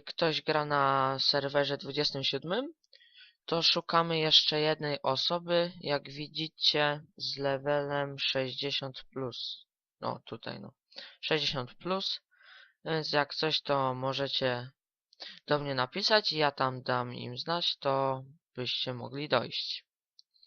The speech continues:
Więc co, tutaj na tych lożkach zaliczyłem kopalnię Glory. Tutaj mam osiem na dziesięć,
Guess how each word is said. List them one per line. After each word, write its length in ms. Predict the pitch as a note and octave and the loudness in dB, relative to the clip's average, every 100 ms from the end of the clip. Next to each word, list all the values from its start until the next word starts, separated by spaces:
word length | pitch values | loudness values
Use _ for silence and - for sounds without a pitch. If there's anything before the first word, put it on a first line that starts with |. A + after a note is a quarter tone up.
| - - - - - - | -16 -16 -20 -20 -20 -12
Więc 300 | D3+ D3+ - | -10 -6 -4
co, 260 | - A#2+ A#2 | 0 0 0
tutaj 380 | F#3+ F#3 D3+ | -2 4 4
na 320 | C#3+ C#3 C3+ C3 | 4 2 2 2
tych 300 | - B2 B2+ | -4 -6 0
lożkach 800 | C3+ - - D#3 A3+ - - _ _ _ _ _ _ - - - - - | 0 2 6 4 4 -6 -20 _ _ _ _ _ _ -20 -20 -20 -18 -2
zaliczyłem 560 | D3+ D3 C#3+ D#3+ C#3+ | 2 2 2 0 0
kopalnię 440 | C#3+ - C#3 C3+ B2+ | -4 -2 -2 -2 -6
Glory. 540 | B2+ B2 B2 C#3+ G#3 - - _ _ _ _ _ _ - - _ | -2 0 0 2 0 -2 -20 _ _ _ _ _ _ -20 -20 _
Tutaj 440 | - C#3+ - C3+ B2 | -6 -4 0 0 0
mam 320 | B2+ B2 A#2 - | 0 0 0 2
osiem 320 | G#3+ - F#3+ | 2 2 0
na 140 | F#3+ | -2
dziesięć, 680 | F#3+ G3+ - G3+ G3+ - - | 0 2 2 0 -2 -4 -6